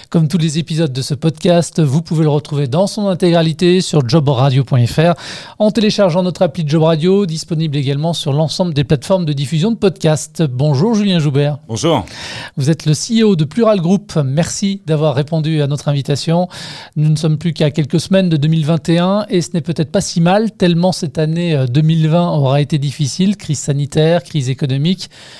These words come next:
Speaker 1: Justement, avant de parler de votre groupe, est-ce que deux mille vingt et un, par exemple, je m'adresse à l'expert que vous êtes, sera une bonne année pour investir dans l'immobilier ?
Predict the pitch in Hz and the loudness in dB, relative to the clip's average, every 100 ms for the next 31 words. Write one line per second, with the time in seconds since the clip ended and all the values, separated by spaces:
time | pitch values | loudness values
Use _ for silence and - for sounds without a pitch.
0 | - - - 135 180 175 151 196 208 170 | -20 -14 -8 -4 0 0 2 0 0 0
1 | 151 147 131 131 - 147 131 185 - 139 | 2 0 0 -2 0 -2 0 -2 -2 -4
2 | - 151 127 160 196 160 190 - 175 170 | -2 -2 0 2 2 2 0 2 2 2
3 | 175 - 135 135 123 147 175 - 135 120 | 0 0 2 2 0 -2 -2 -2 -2 0
4 | 123 127 139 139 127 - - 151 156 127 | -2 -2 -2 -2 -4 -4 -4 -4 -2 0
5 | 135 180 - - - - - 156 151 160 | 0 0 -4 -18 -20 -18 -4 0 2 2
6 | 185 165 202 - 151 151 151 - 196 175 | 2 2 0 -2 0 2 0 -2 -2 0
7 | 139 139 135 123 123 127 | 0 -2 -4 -4 -6 -8